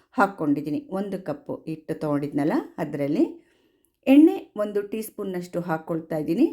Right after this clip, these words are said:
ಅಡಿಗೆ ಎಣ್ಣೆ. ಈ ರೀತಿ ಎಣ್ಣೆ ಹಾಕಿದ್ಮೇಲೆ ಒಂದ್ಸಲ ಎಲ್ಲ ಕ್ಲೀನಾಗಿ ಮತ್ತೆ ಒಂದ್ಸಲ ನಾದ್ಕೋಬೇಕು.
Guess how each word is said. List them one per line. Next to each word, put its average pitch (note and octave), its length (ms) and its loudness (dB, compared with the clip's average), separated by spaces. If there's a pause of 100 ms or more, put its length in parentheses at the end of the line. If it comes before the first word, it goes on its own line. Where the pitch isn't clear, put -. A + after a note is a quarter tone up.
ಅಡಿಗೆ E3 340 -2
ಎಣ್ಣೆ. F3+ 220 0 (3000)
ಈ G#3+ 80 0
ರೀತಿ G3 300 0 (360)
ಎಣ್ಣೆ G#3+ 240 0
ಹಾಕಿದ್ಮೇಲೆ A3+ 640 0
ಒಂದ್ಸಲ D#3 280 -4
ಎಲ್ಲ D3+ 240 -4
ಕ್ಲೀನಾಗಿ E3 520 -2 (160)
ಮತ್ತೆ E3+ 300 -4
ಒಂದ್ಸಲ D#3+ 380 -2 (260)
ನಾದ್ಕೋಬೇಕು. D#3+ 720 -2